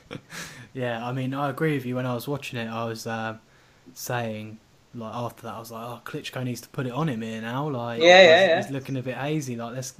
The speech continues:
Speaker 1: let's get it on. I'm thinking it's gonna happen, and then I was like, "Maybe he's ti-, he's gonna time his punch to get him out of there," and he didn't really do much. And I was thinking, "Hold on, is
Speaker 2: Yeah.
Speaker 1: he letting him off a bit here? What's going on?" <laughs> Like,
Speaker 2: Yeah, well, that's what I mean. I mean, you kinda t-, you can't take any away,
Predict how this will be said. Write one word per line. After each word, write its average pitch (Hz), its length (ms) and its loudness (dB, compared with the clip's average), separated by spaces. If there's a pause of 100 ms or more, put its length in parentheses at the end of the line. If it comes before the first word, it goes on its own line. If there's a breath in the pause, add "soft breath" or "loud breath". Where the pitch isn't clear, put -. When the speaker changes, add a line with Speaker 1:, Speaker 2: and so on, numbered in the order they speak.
Speaker 1:
let's 127 180 -10
get 131 140 -4
it 120 60 -6
on. 131 300 0
I'm 120 100 -6
thinking 143 320 -2
it's 135 100 -6
gonna 143 220 0
happen, 123 380 0
and 120 120 -4
then 120 300 -6 (460 soft breath)
I - 40 -10
was 117 120 -8
like, 117 100 -6
"Maybe 147 380 -2
he's 131 100 -2
ti-, 147 320 -2
he's 127 140 -6
gonna 127 180 -4
time 131 360 -2
his 123 100 -4
punch 123 480 -4
to 110 220 -10
get 113 200 -10
him 120 140 -8
out 120 160 -8
of 120 60 -8
there," 120 260 -6
and 123 180 -8
he 131 120 -14 (160)
didn't 175 180 -2
really 135 180 -4
do 175 240 -2
much. - 280 -2
And 131 80 -4
I - 20 -4
was 120 100 -6
thinking, 127 380 -6
"Hold 147 260 -6
on, - 80 -14
is 160 100 -4
Speaker 2:
Yeah. 175 100 0
Speaker 1:
he 180 60 -6
letting 175 200 -4
him 196 100 0
off 214 160 0
a 123 60 -6
bit 123 180 -6
here? 123 140 -6
What's 160 180 -2
going 160 300 -2
on?" 156 280 0
<laughs> 117 40 -6
Like, - 300 -10
Speaker 2:
Yeah, 156 440 6
well, 196 160 12
that's 208 140 2
what 240 160 6
I - 20 -2
mean. 233 160 4
I 233 80 2
mean, 233 120 0
you 226 60 -4
kinda 247 220 4
t-, 226 160 -2
you 214 80 -10
can't 247 220 0
take 226 120 2
any 214 180 0
away, 202 280 -2